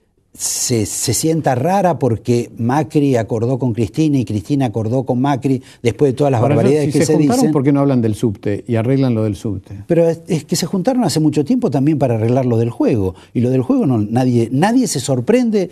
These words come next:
Speaker 1: de que haya un convenio
Speaker 2: Que
Speaker 1: entre
Speaker 2: es
Speaker 1: las
Speaker 2: una
Speaker 1: partes.
Speaker 2: fábrica de pobreza. Hay que decirlo, hay que insistirlo. El juego es una fábrica de pobreza. Porque los que van a jugar a,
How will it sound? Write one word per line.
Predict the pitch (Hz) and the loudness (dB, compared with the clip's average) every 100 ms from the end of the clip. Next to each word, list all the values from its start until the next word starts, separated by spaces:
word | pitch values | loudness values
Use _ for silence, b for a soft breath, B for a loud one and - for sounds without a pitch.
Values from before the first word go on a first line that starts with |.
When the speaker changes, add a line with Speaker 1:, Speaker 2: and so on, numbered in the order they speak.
| B - | B -2
Speaker 1:
de | 120 | 0
que | 139 | 2
haya | 139 | 2
un | 123 | 0
convenio | 120 127 139 127 | 0 2 2 4
Speaker 2:
Que | |
Speaker 1:
entre | 156 | 4
Speaker 2:
es | |
Speaker 1:
las | 165 | 2
Speaker 2:
una | 156 | 2
Speaker 1:
partes. | 151 170 | 2 2
Speaker 2:
fábrica | 170 165 143 | 2 2 0
de | 120 | 0
pobreza. | 117 120 135 98 - - _ _ | 0 2 2 -2 -8 -16 _ _
Hay | 123 139 | -2 0
que | 147 | 2
decirlo, | 113 - 156 120 95 - | 0 0 0 0 -4 -2
hay | 123 | -2
que | 139 | 0
insistirlo. | 110 110 - 156 113 95 - | -2 -4 0 0 0 -4 -2
El | 120 | -2
juego | 120 190 190 190 - | 0 0 2 0 -2
es | 135 | -4
una | 127 110 | -4 -2
fábrica | 151 147 135 | -2 -2 0
de | 123 | -2
pobreza. | 104 110 151 123 92 80 b b _ | -2 0 0 0 -6 -12 b b _
Porque | 110 123 | -2 0
los | 113 | 2
que | 147 | 2
van | 220 | 2
a | 208 | 0
jugar | 151 147 | 2 2
a, | 143 | 0